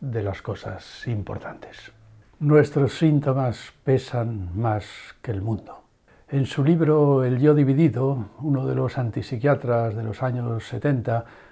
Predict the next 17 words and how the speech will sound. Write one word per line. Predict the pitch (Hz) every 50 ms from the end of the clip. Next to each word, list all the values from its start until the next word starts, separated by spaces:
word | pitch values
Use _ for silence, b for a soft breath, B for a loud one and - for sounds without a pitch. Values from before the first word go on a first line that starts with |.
| B B
Lange, | 151 127 143 151 139 117 117 120 120 107 - - - B B B B B B B B B _ _ _
hacía | - 135 - - 185 170 160 151 143
una | 143 143 143 143 143 143 143 135 131 127 123 117
consideración | 139 127 107 - 123 127 120 117 98 - - 151 143 131 127 120
que | - 123 123 123 120 113 113 110 110 107
nos | 107 110 107 -
puede | - 139 127 117 120
resultar | 120 113 - - 113 113 107 120 120 117 110
útil. | 123 120 - - 98 92 95 98 - - _ b b b b b b b b b
Nos | - 120 110 -
decía, | 127 113 - - 139 127 117 110 107 101 98 92 92 92 - - _ _ _ -
"Intentamos | - 143 139 135 120 117 127 127 127 123 113 151 147 143 135 135 131 123 - - - -
siempre | - 143 135 127 123 120 120 - 131 120 123 120 120 107
ser | - - - 131 127 113 113 -
personajes | - 123 113 104 - - 123 110 120 113 - - 117 110 104
de | 113 110
Shakespeare, | - - 143 131 - - - - 110 104 104 107